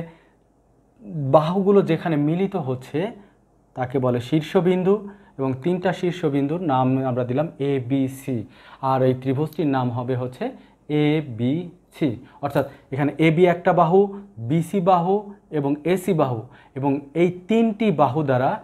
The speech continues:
একটা আবদ্ধ ক্ষেত্র তৈরি হচ্ছে। এই আবদ্ধ ক্ষেত্রটা কি হচ্ছে? আমাদের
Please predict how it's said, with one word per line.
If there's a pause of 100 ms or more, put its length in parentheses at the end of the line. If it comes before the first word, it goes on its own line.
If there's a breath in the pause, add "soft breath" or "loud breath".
(300 loud breath)
একটা (160)
আবদ্ধ (140)
ক্ষেত্র (180)
তৈরি
হচ্ছে। (460 loud breath)
এই (160)
আবদ্ধ (120)
ক্ষেত্রটা (100)
কি (100)
হচ্ছে? (100)
আমাদের